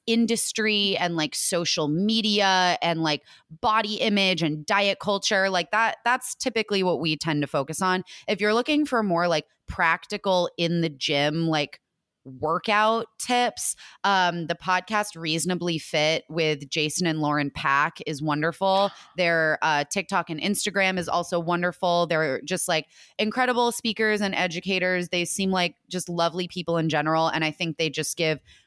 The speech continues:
Speaker 1: really sound, um, easy to implement, uh, fitness advice for, like, making your workouts more, um,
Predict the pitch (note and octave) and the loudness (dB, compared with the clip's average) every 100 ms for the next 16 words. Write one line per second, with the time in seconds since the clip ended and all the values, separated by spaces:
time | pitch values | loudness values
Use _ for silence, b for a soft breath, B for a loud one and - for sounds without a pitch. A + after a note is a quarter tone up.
0 | b E3 F#3 F#3+ F#3+ F#3 F3+ F3 E3+ E3+ | b -4 0 2 2 2 2 2 0 -4
1 | _ _ _ _ - - - G3 E3 E3 | _ _ _ _ -4 -2 0 2 2 4
2 | E3 E3+ D#3+ E3 D#3+ - b b E3+ E3 | 2 2 2 2 0 -4 b b 0 2
3 | D3+ C#3+ C#3 C#3 B2+ - G3 G3 F3+ F#3 | 4 2 0 -2 -6 -4 -2 0 0 -2
4 | - G3+ E3+ D#3+ F3 D#3+ D#3+ D#3 D3+ C3+ | -2 -2 0 0 0 0 2 2 0 -2
5 | - - - b b - E3 D#3 D3 C#3+ | -2 -4 -8 b b -2 2 2 2 2
6 | C#3 B2+ - _ _ _ _ - - - | 2 0 -2 _ _ _ _ -18 -10 -4
7 | F#3+ F3+ F3 - D#3+ D3 D3+ D3+ F3 F3 | -2 0 -2 -2 -2 -2 -2 0 0 -2
8 | - - E3+ D#3 D3 C#3 - - _ _ | -2 -2 -2 0 0 -2 -8 -20 _ _
9 | D#3+ E3+ E3+ E3+ F#3+ F3+ F3 E3 D#3 C#3+ | -4 0 0 0 -2 0 0 0 0 0
10 | D3+ D3 D#3+ D3+ D3 C#3+ - - - - | -2 -2 0 0 0 -2 -4 -4 -4 -4
11 | E3 D#3+ D#3+ D3 D3 C#3 - - D3+ C#3 | -2 0 0 2 0 0 -2 -2 0 0
12 | C3+ C3+ C3+ | 0 -2 -4